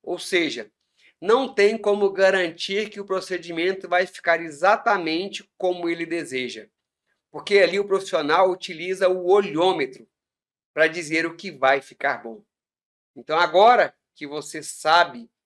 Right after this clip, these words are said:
que os holofotes da Hoff não estão mais somente nos procedimentos mais comuns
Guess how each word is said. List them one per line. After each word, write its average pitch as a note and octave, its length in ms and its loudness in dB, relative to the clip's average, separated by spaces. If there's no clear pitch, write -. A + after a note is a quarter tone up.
que D3 100 -14
os C3+ 120 -10
holofotes D3+ 640 -2
da D3 200 0
Hoff B2+ 400 -4
não G#3+ 320 0
estão F#3 500 0
mais E3 320 0
somente E3 680 -4
nos E3+ 120 -12
procedimentos C#3+ 800 -10
mais D#3+ 340 -2
comuns E3+ 480 -8